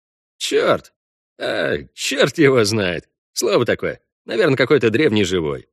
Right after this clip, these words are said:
Хотя нет, имя писалось бы с большой буквы». Гоблин задумался. «Может, раса?» неуверенно предположил он. Парт усмехнулся и тоже встал. «Ладно, пойду в рубку.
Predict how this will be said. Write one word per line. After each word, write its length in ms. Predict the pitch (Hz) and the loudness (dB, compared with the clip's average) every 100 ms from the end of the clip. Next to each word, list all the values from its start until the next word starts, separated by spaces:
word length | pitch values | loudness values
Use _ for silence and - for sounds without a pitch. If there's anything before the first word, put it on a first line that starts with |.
| _ _ _ - | _ _ _ -12
Хотя 440 | 101 104 104 85 | -6 -2 -2 -2
нет, 520 | 82 101 135 73 _ _ | -4 -4 -4 -6 _ _
имя 600 | - 123 98 90 87 82 | -6 -2 0 0 -2 -4
писалось 480 | - 101 143 120 101 | -6 -2 0 0 2
бы 120 | 107 | 0
с 40 | |
большой 300 | 104 110 170 | 2 0 2
буквы». 320 | 104 87 80 _ _ _ _ _ _ | 2 0 -4 _ _ _ _ _ _
Гоблин 380 | 92 92 87 87 | -2 0 0 -2
задумался. 680 | 85 87 85 78 69 71 69 _ _ _ _ _ | -2 -4 -4 -6 -8 -10 -12 _ _ _ _ _
«Может, 280 | - 113 - | -6 -6 -2
раса?» 460 | 175 185 - - - _ _ _ - | 0 0 -2 -6 -10 _ _ _ -6
неуверенно 480 | 110 104 104 92 92 | -2 0 2 0 -2
предположил 540 | 92 90 90 87 85 | -2 -2 0 0 -2
он. 220 | 80 73 - _ _ _ _ _ - | -4 -6 -10 _ _ _ _ _ -2
Парт 300 | 95 101 104 | 0 0 -4
усмехнулся 1040 | 95 104 101 165 175 151 110 90 80 - _ - | -4 -6 -4 -2 -2 -2 -2 -2 -2 -6 _ -6
и 240 | 147 147 | -2 0
тоже 360 | 143 120 95 92 | 0 0 0 -2
встал. 420 | - - 60 - _ _ _ _ _ _ _ _ - | -6 -10 -10 -14 _ _ _ _ _ _ _ _ -4
«Ладно, 600 | 147 127 90 85 80 73 | 0 2 2 -2 -4 -4
пойду 320 | 156 165 156 | -4 2 2
в 40 | |
рубку. 380 | 123 107 - - | 4 0 -2 -20